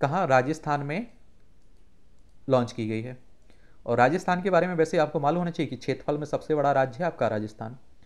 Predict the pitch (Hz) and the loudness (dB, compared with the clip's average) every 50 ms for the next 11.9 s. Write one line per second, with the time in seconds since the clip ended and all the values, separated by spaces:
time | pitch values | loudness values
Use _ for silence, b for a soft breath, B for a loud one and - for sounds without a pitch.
0 | b b b b - 117 107 117 113 - 143 139 143 143 127 127 - - 143 139 | b b b b -4 0 2 2 4 4 2 0 0 0 0 -2 -2 -2 -4 -2
1 | 123 127 135 135 139 135 135 131 135 - 135 127 123 - 131 127 120 - 127 120 | -2 -2 -2 -2 -2 -2 -2 -4 -2 -2 -4 -6 -8 -8 -8 -8 -8 -6 -6 -6
2 | 113 - - 120 117 123 135 143 143 - 143 - 135 131 123 135 139 131 123 113 | -4 -2 0 0 0 0 -2 -4 -4 -6 -6 -4 -4 -4 0 0 0 0 0 -2
3 | 101 - - - - - b b b b b b b b - - 104 - 113 110 | -6 -8 -12 -20 -20 -20 b b b b b b b b -10 -8 -6 -2 -2 0
4 | 117 117 135 151 - - 160 135 135 139 - 165 147 - 156 165 160 165 135 131 | 0 2 0 0 -2 -2 0 0 0 2 2 -2 -2 -2 -4 -6 -4 -4 -2 -2
5 | 143 143 - - 135 127 131 147 160 - 143 120 107 - 113 107 101 117 - - | -4 -4 -4 -4 -4 -2 -4 -4 -2 -2 -2 -2 -2 -4 -6 -6 -6 -8 -6 -6
6 | 131 117 - - 139 135 123 131 143 139 147 139 139 135 131 - 139 131 143 139 | -6 -6 -2 0 -2 -2 0 -2 -6 -6 -4 -2 -2 -2 0 0 -2 -2 -2 -4
7 | - - - 120 - 123 120 120 - 143 147 139 - - 151 131 - - 127 120 | -6 -6 -8 -6 -4 -4 -4 -4 -6 -8 -8 -8 -8 -8 -10 -8 -4 -4 -4 -2
8 | 120 117 110 107 107 104 - 113 113 - - - - - - b b b b b | -2 -4 -4 -4 -6 -6 -8 -12 -12 -14 -18 -20 -20 -20 -20 b b b b b
9 | b b b b b b - 113 117 117 117 120 135 131 156 151 139 147 147 147 | b b b b b b 2 4 6 6 6 4 0 -4 -4 -4 -6 -6 -4 -4
10 | 131 117 120 135 131 131 - 147 135 139 139 135 120 123 123 - 151 - - 160 | -4 -2 0 0 0 0 0 0 0 0 0 -2 -2 -4 -4 -4 -4 -6 -4 -6
11 | 139 - 143 143 139 135 143 139 135 143 127 123 120 113 107 110 120 | -6 -4 -4 -4 -4 -4 -6 -8 -8 -8 -6 -6 -6 -6 -6 -8 -10